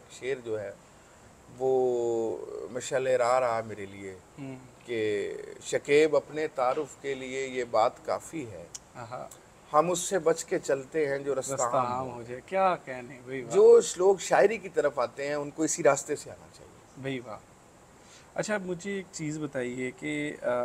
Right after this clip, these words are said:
Speaker 2: आपने किसी की बाकायदा शागिर्दी
Speaker 1: जी,
Speaker 2: की?
Speaker 1: बिल्कुल, बिल्कुल। मैं, अ, हमारे उधर भावलपुर में एक, अ, हमारे बुज़ुर्ग, हमारे बड़े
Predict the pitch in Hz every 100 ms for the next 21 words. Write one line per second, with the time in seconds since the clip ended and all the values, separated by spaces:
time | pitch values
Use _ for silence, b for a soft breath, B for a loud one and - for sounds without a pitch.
0 | 135 143 156 170 170 160 180 165 147 135
1 | 139 135 143 139 131 123 131 127 147 196
2 | 190 196 175 143 117 110 120 139 147 147
3 | 135 B B B - - 139 135 131 131
4 | 113 104 - 135 131 131 135 131 127 131
5 | 127 123 107 - 127 117 127 135 131 131
6 | 123 110 123 120 - 120 117 110 95 90
7 | - - - - 120 117 117 120 120 123
8 | 120 120 113 107 110 113 117